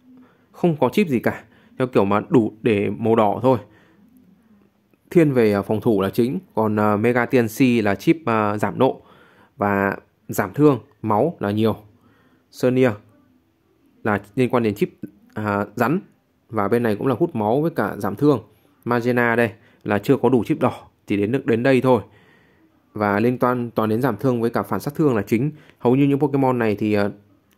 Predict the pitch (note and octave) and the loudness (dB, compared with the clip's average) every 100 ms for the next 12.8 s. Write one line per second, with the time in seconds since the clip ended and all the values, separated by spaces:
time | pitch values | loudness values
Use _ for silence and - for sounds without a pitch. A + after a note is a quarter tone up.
0 | _ C#3 C#3 C3 C3 B2 A2+ A2 A#2+ B2+ | _ 0 2 2 0 0 0 0 -2 0
1 | C3+ - A2 B2 A2+ G#2 G2+ - - - | -2 -2 -2 0 0 0 -2 -8 -16 -6
2 | C3+ A#2+ A2+ G2 B2 A2+ - G2 - - | -4 -2 -2 -2 -2 -2 -2 -4 -4 -4
3 | G2+ A#2 G#2+ G#2+ B2 - - - G2 G2 | -2 0 -2 0 0 -2 -12 -6 -2 0
4 | G#2+ B2 _ _ _ _ _ - _ _ | 0 -2 _ _ _ _ _ -20 _ _
5 | _ _ _ _ - E3+ G#3+ C#3+ B2+ F3 | _ _ _ _ -6 2 4 4 2 4
6 | C3 A2+ A#2 A2 A2 G#2 - D#3 C3+ A#2 | 2 2 2 2 2 2 0 2 2 2
7 | - - A#2 B2 D#3 C3+ G#2 G#2 G#2 G#2 | 0 2 4 6 6 4 2 2 2 0
8 | - C3+ B2+ D3 C#3+ C3+ C3+ A2+ - - | 4 4 4 2 2 2 2 0 0 2
9 | A#2+ D3 G3 G3+ A#2 A2 G#2+ C3+ D3 C#3+ | 2 2 2 2 2 0 0 0 0 2
10 | B2 G#2 - - - A#2 A2+ A2+ A2+ G#2 | 0 -2 -12 -20 -8 -2 2 4 2 2
11 | G#2 G#2+ G#2+ B2 B2 G#2 F#2+ G2 G2+ G2 | 0 2 0 0 2 2 2 0 0 0
12 | G2+ A2 - A#2+ - A#2 A2 C3+ | 0 -2 0 0 2 4 4 2